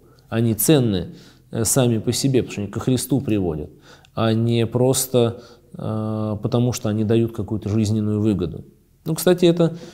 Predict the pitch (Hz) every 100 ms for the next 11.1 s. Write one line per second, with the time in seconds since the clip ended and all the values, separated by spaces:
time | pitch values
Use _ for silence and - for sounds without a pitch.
0 | - _ - - 143 165 151 139 139 147
1 | 135 135 120 135 131 151 139 90 82 85
2 | - _ _ _ _ _ _ - 127 113
3 | 104 101 120 110 104 101 107 95 98 104
4 | - 202 226 - - - - 113 120 110
5 | 117 110 143 139 117 98 101 98 101 117
6 | 117 180 208 214 - - - 113 101 95
7 | 107 117 139 196 202 160 - 104 92 101
8 | 95 120 120 180 196 185 170 101 92 -
9 | 110 113 185 185 170 - 101 98 101 95
10 | 95 104 113 110 117 - 151 156 190 196